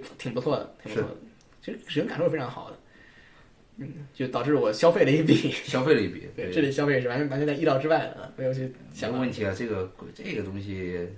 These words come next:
Speaker 2: 值得，我只能说值得，
Speaker 1: 值得，值得，
Speaker 2: 这个东西是值得。
Speaker 1: 对。就是，就是，我其实听完I EX R一之后，我也觉得就是大家评价耳塞的时候，或者评价东西的时候，可以别太，就是稍微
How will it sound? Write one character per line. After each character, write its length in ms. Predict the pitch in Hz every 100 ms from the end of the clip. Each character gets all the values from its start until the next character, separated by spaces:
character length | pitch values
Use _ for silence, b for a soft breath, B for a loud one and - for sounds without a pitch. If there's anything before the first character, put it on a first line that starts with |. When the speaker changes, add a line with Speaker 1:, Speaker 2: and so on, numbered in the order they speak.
| -
Speaker 2:
值 180 | - 147
得， 240 | 170 107 92
我 100 | 90
只 140 | 151
能 120 | 151
说 100 | 92
值 60 | 87
得， 80 | 104
Speaker 1:
值 80 |
得， 0 |
值 0 |
得， 160 | 101 92
Speaker 2:
这 100 | -
个 80 | 156
东 140 | 104
西 100 | 104
是 120 | 107 107
值 140 | 101
得。 120 | 98 107 - _
Speaker 1:
对。 140 | -
就 0 |
是， 120 | 117
就 120 | 120 156
是， 260 | 117 110 - - _
我 120 | - 127 135 -
其 160 | -
实 80 | 233
听 160 | 320 311
完 80 | 180
I 140 | 208
EX 340 | - 214 202 -
R 100 | 190
一 100 | 196
之 80 | 190
后， 60 |
我 80 | 131
也 80 | 135
觉 100 | 117
得 100 | 117
就 100 | 120
是 260 | 110 107 -
大 100 | -
家 60 | - 427
评 160 | -
价 100 | 202
耳 140 | 135 98
塞 100 | 156
的 60 | 175
时 60 |
候， 100 | 131
或 120 | 131 156
者 80 |
评 140 | 131 170
价 60 |
东 180 | 147 151
西 40 | 170
的 80 |
时 60 | 120
候， 80 | 117
可 140 | 135
以 60 | 160
别 220 | - 139 -
太， 240 | - - 160
就 100 | 151
是 100 | 202
稍 100 | 254
微 160 | 285